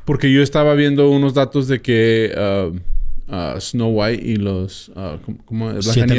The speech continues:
Speaker 2: enanos,
Speaker 1: y los
Speaker 2: ajá.
Speaker 1: siete enanos ganó el Oscar en, en
Speaker 2: Sí.
Speaker 1: mil novecientos treinta y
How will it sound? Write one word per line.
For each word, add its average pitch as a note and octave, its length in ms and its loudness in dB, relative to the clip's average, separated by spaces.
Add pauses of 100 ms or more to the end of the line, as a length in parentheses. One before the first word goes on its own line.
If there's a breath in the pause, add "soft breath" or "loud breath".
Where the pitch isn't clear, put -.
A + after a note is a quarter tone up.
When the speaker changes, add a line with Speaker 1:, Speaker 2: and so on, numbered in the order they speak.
Speaker 2:
enanos, C#3 140 2
Speaker 1:
y - 40 0
los A2+ 100 2
Speaker 2:
ajá. A2 80 0
Speaker 1:
siete A#2 180 0
enanos B2 460 0 (440 soft breath)
ganó A#2 240 2
el C3 80 4
Oscar C#3 360 2
en, G2+ 200 0
en F#2+ 560 0 (140)
Speaker 2:
Sí. B2 300 2
Speaker 1:
mil G#2+ 180 2
novecientos G#2+ 580 -2
treinta F#2+ 460 -4
y F2 120 -4